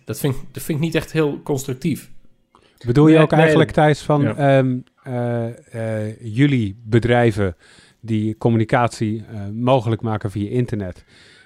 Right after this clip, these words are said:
Speaker 2: eh, hebben dit ook een soort van, dit probleem gemaakt? Want je kan makkelijk communiceren via internet en dus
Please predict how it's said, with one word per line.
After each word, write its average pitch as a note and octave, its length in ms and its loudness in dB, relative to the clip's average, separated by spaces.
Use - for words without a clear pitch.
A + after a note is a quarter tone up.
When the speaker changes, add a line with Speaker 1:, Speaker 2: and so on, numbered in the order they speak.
Speaker 2:
eh, G2+ 200 -2
hebben A#2 340 0
dit A2+ 180 0
ook C3 240 2
een B2 80 -2
soort B2 260 -2
van, G#2 440 -6
dit A2+ 220 -2
probleem A2+ 400 0
gemaakt? G2+ 540 -4
Want G2+ 180 -6
je G#2+ 100 -6
kan G#2+ 260 0
makkelijk A2 340 -2
communiceren G#2 500 0
via G2 180 -4
internet F#2+ 420 -6
en G2+ 180 -6
dus A2+ 300 0